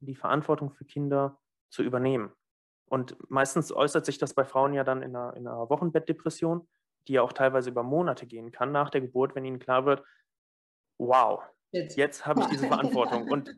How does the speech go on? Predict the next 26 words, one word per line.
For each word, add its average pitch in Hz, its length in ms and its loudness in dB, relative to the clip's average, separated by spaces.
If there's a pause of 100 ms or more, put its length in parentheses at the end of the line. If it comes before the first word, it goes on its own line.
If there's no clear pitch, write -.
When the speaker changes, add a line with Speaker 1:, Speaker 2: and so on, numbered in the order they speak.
Speaker 1:
die 151 200 0
habe 165 120 4
ich - 60 -4
die 160 100 -6
nächsten 156 320 -2
zwanzig 147 320 0
Jahre 147 180 4
lang 123 140 -2
oder 156 280 0 (200)
wahrscheinlich 151 420 -2
sogar 151 160 0
auch - 60 0
den 156 160 -10
Rest 156 220 -6
meines 110 280 -10
Lebens." 104 280 -16
Und 143 220 -2 (120)
Speaker 2:
Ja. 185 160 -6
Speaker 1:
das 135 160 0
ist, - 280 -4
ähm, 139 180 2
ein, 135 280 0
ein 156 180 0
Riesending. 143 680 -2 (840)
Ähm, 135 520 2 (1400)
was - 560 0